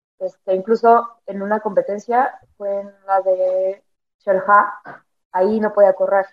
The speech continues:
pero yo ya tenía todo pagado para ir a Sherha, entonces fui. Hice la natación,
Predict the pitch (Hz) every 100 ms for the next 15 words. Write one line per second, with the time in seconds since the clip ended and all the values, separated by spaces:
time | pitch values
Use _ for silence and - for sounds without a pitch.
0 | _ _ 196 196 214 214 202 202 - 214
1 | 196 196 196 - _ _ _ _ _ _
2 | 185 185 190 190 185 180 180 180 185 190
3 | 180 180 185 220 - _ 196 208 202 _
4 | 262 - _ _ _ _ _ _ 226 247
5 | 240 196 170 - 202 190